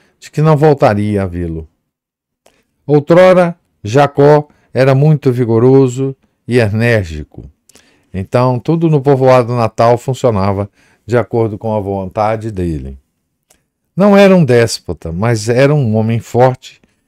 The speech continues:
e todos procuravam nele conselho e ajuda. Depois as coisas mudaram. Veio a debilidade. Os irmãos menores não conservavam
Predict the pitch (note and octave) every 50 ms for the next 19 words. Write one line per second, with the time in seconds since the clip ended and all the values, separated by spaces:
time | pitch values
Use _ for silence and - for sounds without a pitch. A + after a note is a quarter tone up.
0 | _ _ _ - D#3+ D#3 - G3 G3+ G#3 F3 F3 - - - F3 F3 E3 E3+ D3
1 | C3+ B2+ B2 B2 C3+ C3 A#2+ A2+ A#2 A#2+ A2+ A2 - C3 B2 A2+ - - - G#2
2 | G#2+ G2+ G2 G2+ G#2 G#2+ A2 G#2 G2+ E2+ F2 E2+ E2+ D#2 D2 D2 D2 - _ _
3 | _ _ _ _ _ _ _ _ _ _ _ _ _ - D3+ C#3+ - F3 F3+ F3+
4 | D#3 F3 E3 - - - - D3 C#3 C3 C#3 B2+ A#2+ C3 B2+ A#2 F#2 F#2+ F#2 F#2
5 | F2 D#2+ D#2 D#2+ D#2+ _ _ _ _ _ _ _ _ _ _ _ _ _ _ _
6 | _ _ _ _ _ _ - F#2+ A2 D3+ D#3+ D#3+ D#3 D3+ C#3+ C3+ C3 B2 C3 B2
7 | A2+ B2 A#2 A#2 G#2 E2+ G2+ G2 F#2+ F#2+ F#2 F#2 F2+ E2 D#2 - _ _ _ _
8 | _ _ _ _ _ - A#2+ A2+ D#3 D#3+ D#3+ F3 F3+ F3+ D#3 E3+ F3 E3 E3 F3
9 | F3+ F3+ F3 E3+ E3+ D#3+ E3 E3 E3+ E3 D#3 D#3+ D3+ - D#3 C3 A#2 G#2+ A2+ C3+
10 | C3 B2+ A#2 G#2+ G2 F#2